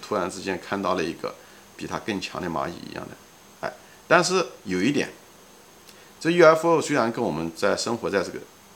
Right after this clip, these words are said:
它不一定是生活在地球，至少它来到这地球上来了，而且它比我们能量要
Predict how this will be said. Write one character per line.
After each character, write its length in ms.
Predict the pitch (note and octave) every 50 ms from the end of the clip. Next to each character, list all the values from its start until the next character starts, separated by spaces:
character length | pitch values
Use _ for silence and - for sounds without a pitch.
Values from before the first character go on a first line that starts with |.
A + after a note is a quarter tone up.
| - - -
它 100 | - E3+
不 100 | E3+ F#3
一 60 | F3+
定 100 | E3 C#3+
是 60 | A#2
生 180 | - - D#3+ E3
活 120 | C3 G#2
在 80 | F2+ E2
地 100 | - E2+
球， 100 | - -
至 120 | - - G#2+
少 140 | - F#2
它 100 | - F#2
来 180 | F2 F2 - D#2+
到 120 | G2+ G#2
这 100 | - F2
地 160 | D#2+ - F2 E2
球 140 | - -
上 180 | - F2+ D#2 D2
来 60 | -
了， 180 | - - - - - - - - - - - - -
而 120 | - -
且 160 | - A2+ - - - - - -
它 140 | - - C#3+
比 120 | B2 C3 C#3
我 120 | G#2+ E2
们 180 | D2+ E2 E2+ E2 - - - - - - -
能 180 | D#2 D2+ D#2+ F#2+
量 240 | A2 A#2 G#2 D#2+ C#2+
要 140 | E2+ E2+